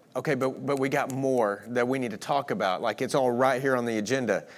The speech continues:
That's kinda how this passage of Philippians feels like to me. It feels like Paul's getting to the end, and he's like, "Oh, goodness, I gotta tell them so many other things." And you're gonna notice that. There's,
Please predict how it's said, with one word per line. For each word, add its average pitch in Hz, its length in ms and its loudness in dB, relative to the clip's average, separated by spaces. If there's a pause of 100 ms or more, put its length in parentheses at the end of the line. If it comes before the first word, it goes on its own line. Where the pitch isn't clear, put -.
(720)
That's 180 180 2
kinda 247 340 2
how 185 240 4
this 151 200 2
passage 156 400 0
of 135 120 2
Philippians 143 720 0
feels 131 260 2
like 120 180 0
to 120 80 -4
me. 104 300 -2
It 143 180 -4
feels 208 300 4
like 151 320 4
Paul's 165 300 4
getting 165 220 2
to 156 120 0
the 143 180 0
end, 185 380 0 (560)
and 143 260 0
he's 143 240 0
like, 131 540 0 (560)
"Oh, 143 560 4 (100)
goodness, 147 400 2
I 156 100 6
gotta 156 200 2
tell 151 200 2
them 135 140 0
so 151 220 2
many 147 200 2
other 135 200 4
things." 131 320 0
And 143 260 -2
you're 170 120 4
gonna 196 180 2
notice 170 560 4
that. 113 180 2
There's, 143 260 4